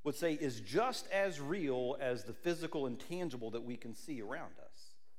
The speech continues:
We read the, the second half of John ten ten, but the first half says this. Jesus says, "The thief comes only to steal and to kill and to destroy." Jesus says that, that there is another,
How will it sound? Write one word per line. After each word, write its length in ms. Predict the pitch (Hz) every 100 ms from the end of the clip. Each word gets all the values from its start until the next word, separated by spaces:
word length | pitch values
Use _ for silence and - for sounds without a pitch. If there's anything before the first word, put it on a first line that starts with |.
| - - - - - -
We 80 | 120
read 300 | 120 143 113
the, 120 | 117
the 140 | 123 117
second 360 | 180 190 151
half 440 | 123 120 120 - -
of 140 | 113
John 300 | 101 120 120
ten 260 | 104 139 120
ten, 220 | 131 151
but 100 | 123
the 60 | -
first 300 | 208 285 -
half 180 | 127 -
says 240 | 156 127
this. 260 | 180 170 - - - -
Jesus 480 | 180 220 143 131 175
says, 400 | - 170 147 131 - - 131
"The 120 | 131
thief 440 | - 262 285 -
comes 580 | - 117 107 139 180 - - - - - - - - -
only 180 | 127 156
to 80 | 151
steal 420 | - 73 90 85 -
and 120 | 101
to 60 | 101
kill 340 | - 170 117 92 87 - - - - - - - - -
and 80 | 117
to 60 |
destroy." 480 | 123 127 - 208 101 - 95
Jesus 280 | 139 220 196
says 200 | 175 135
that, 140 | 156
that 160 | 143 151
there 160 | 180
is 160 | 185 156
another, 340 | 151 160 87